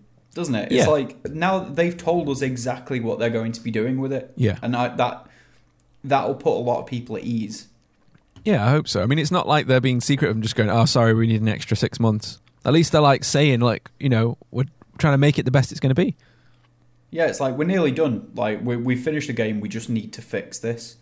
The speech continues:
Speaker 2: Yeah.
Speaker 1: There are a few things that just aren't working right. That's re-, that's fine. I'm,
Speaker 2: Yep.
Speaker 1: I'm happy with that response.
Speaker 2: Yeah, 'cause, I mean, it's gonna be a f-, a seriously complex game.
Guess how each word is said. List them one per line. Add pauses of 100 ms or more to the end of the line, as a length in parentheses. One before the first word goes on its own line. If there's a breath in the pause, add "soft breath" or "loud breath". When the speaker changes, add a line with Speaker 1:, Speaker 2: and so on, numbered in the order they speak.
Speaker 2:
Yeah.
Speaker 1:
There
are
a
few
things
that
just
aren't
working
right. (420 soft breath)
That's
re-,
that's
fine. (500)
I'm,
Speaker 2:
Yep. (140)
Speaker 1:
I'm
happy
with
that
response. (560)
Speaker 2:
Yeah,
'cause,
I
mean,
it's
gonna
be
a
f-,
a
seriously
complex
game.